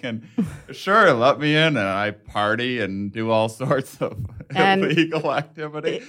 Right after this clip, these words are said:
Speaker 2: yes.
Speaker 1: And no one, no one says boo about it. And then, uh, to, to have someone that's poor trying to feed their family and,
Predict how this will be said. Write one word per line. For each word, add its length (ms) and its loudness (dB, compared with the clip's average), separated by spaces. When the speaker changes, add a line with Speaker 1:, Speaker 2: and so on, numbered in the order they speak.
Speaker 2:
yes. 280 -2
Speaker 1:
And 200 4
no 140 6
one, 400 4
no 140 -2
one 180 0
says 300 -2
boo 300 -2
about 360 2
it. 260 -8
And 240 2
then, 400 0
uh, 120 -4
to, 220 -4
to 260 -2
have 260 0
someone 580 -6
that's 260 -2
poor 400 0
trying 320 -4
to 100 -12
feed 300 -10
their 120 -4
family 720 -6
and, 480 -12